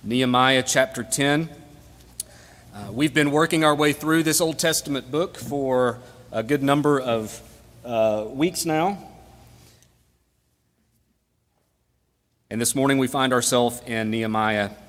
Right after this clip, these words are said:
ten. I want to, uh, encourage you to turn there. I want to begin actually reading in verse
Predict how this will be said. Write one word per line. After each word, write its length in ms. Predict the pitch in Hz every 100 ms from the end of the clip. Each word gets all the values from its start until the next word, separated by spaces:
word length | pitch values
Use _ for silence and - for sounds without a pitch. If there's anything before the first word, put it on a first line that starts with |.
| - - -
ten. 480 | - 139 117 82 - - - - - - - - -
I 60 |
want 220 | 123 175 -
to, 360 | 165 156 143 135 -
uh, 400 | 120 110 107 110 - -
encourage 420 | 127 202 214 156
you 80 | 143
to 80 | 135
turn 300 | 185 190 143
there. 240 | 123 139
I 20 |
want 140 | 151 165
to 120 | 135
begin 380 | 147 131 180 175
actually 380 | 170 - 160
reading 340 | 139 156 156 147
in 140 | 139
verse 480 | 131 143 - -